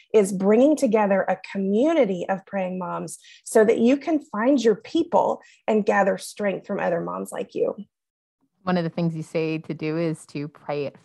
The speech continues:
Speaker 2: forward.
Speaker 1: Mm-hmm. Yes, absolutely. I really believe that, uh, it requires action. So, uh, in Praying Mom, I talk a lot about the heart level things.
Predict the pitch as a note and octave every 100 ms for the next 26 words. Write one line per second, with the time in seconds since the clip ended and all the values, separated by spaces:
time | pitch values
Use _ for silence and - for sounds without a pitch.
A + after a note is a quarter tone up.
0 | - D#4 - - - _ _ _ _ _
1 | _ - G3+ G3+ G3+ C4 _ _ - -
2 | - - G#3 G#3+ G3 - - G#3+ - A3
3 | G#3+ A#3 G3+ F#3 F#3+ G3+ A#3 B3 A#3 _
4 | _ _ G3+ A3+ A3 G#3 G3+ F#3+ - G#3+
5 | F#3+ G3+ F#3+ - - _ - G3+ F#3 F#3
6 | - - - - A3 - - G#3 G#3 -
7 | F#3+ - - D4 D#4+ - _ _ - C4
8 | A#3+ - - - - D4 D#4 - C#4 A3
9 | G#3+ G#3 F#3 F3 F#3+ - A#3 A3 - A#3+
10 | A#3 G#3 G#3 A3 G3+ F#3 F3+ F#3 - G3
11 | G3 G3 F#3 F3+ F3+ - - A3+